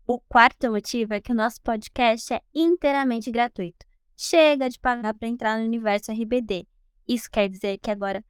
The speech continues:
tem um espaço exclusivo pra se informar sobre o R B D sem pagar nada. É, acho que vencemos, hein, galera? E tudo isso ouvindo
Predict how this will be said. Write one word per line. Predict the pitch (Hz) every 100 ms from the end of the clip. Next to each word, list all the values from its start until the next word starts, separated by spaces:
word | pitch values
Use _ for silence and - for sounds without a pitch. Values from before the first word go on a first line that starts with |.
| _ _ _ _
tem | 226 214
um | 214
espaço | 226 - 220 226 - -
exclusivo | - 339 - 302 254 254 247 240
pra | - 233
se | -
informar | 277 285 277 247 220 233
sobre | - 214
o | 214
R | 220 202
B | 196
D | 208 214 _ _
sem | - 202 214
pagar | - 214 208 208
nada. | 220 185 170 170 - _
É, | - 196 190
acho | 202
que | - 220
vencemos, | 202 226 208 190 190
hein, | 202
galera? | 202 185 180 180 - _ _ -
E | 254
tudo | - 302 320 302
isso | 277 254 - - 269 - _ _
ouvindo | - 240 233 214 226 240 240